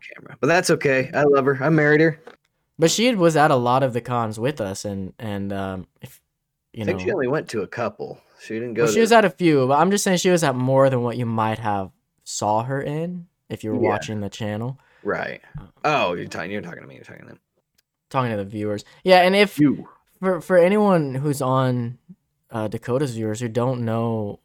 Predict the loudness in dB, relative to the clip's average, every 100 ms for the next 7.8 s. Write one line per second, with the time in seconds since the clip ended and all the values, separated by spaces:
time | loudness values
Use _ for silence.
0 | -10 -8 -6 -2 -2 -4 -4 -6 -4 -4
1 | -2 -4 -6 -8 -4 -2 -2 -4 -6 -6
2 | -6 -6 -6 -8 -14 _ -10 -8 -6 -10
3 | _ _ -2 2 4 2 0 -2 -4 -4
4 | -2 -2 -4 -6 -6 -8 -8 -6 -4 -6
5 | -8 _ _ _ _ _ -6 -4 -6 -6
6 | -6 0 2 2 0 -4 -10 -8 -6 -6
7 | -10 -16 -16 -10 -6 -4 -6 -8